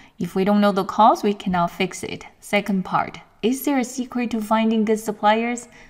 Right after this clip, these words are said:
Absolutely, that's why we're here. This is the part where you get to discover my secret Alibaba strategy. The third part,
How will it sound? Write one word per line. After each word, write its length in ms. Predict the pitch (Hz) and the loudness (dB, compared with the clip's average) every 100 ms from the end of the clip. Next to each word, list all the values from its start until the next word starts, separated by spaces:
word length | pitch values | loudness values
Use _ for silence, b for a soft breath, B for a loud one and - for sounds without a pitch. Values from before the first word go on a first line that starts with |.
| B - | B -2
Absolutely, 880 | 175 175 - 196 196 226 240 240 196 | 0 0 -2 -2 2 2 4 4 4
that's 280 | 170 180 - | 2 -4 0
why 140 | 190 | 0
we're 180 | 190 190 | 2 0
here. 420 | 185 233 214 175 - | -2 0 0 -2 -4
This 200 | 170 196 | -6 -6
is 100 | 208 | -8
the 80 | |
part 400 | 208 - 196 185 | -8 -2 -2 -2
where 180 | 185 185 | -4 -4
you 80 | 170 | -4
get 200 | 170 185 | -4 -6
to 80 | 185 | -4
discover 520 | 175 170 - 170 175 | -6 -6 -6 -4 -2
my 220 | 165 160 | -2 -2
secret 680 | 165 - 208 196 - 214 202 - | -6 -4 -4 -2 -2 0 0 -2
Alibaba 500 | 180 175 170 165 165 | -4 -2 -4 -4 -6
strategy. 720 | - - 160 156 - 143 - B B B B B | -10 -8 -8 -8 -10 -10 -10 B B B B B
The 100 | 196 | -6
third 380 | 190 - 254 285 | -4 0 0 -2
part, 420 | - 208 190 196 | 0 4 4 2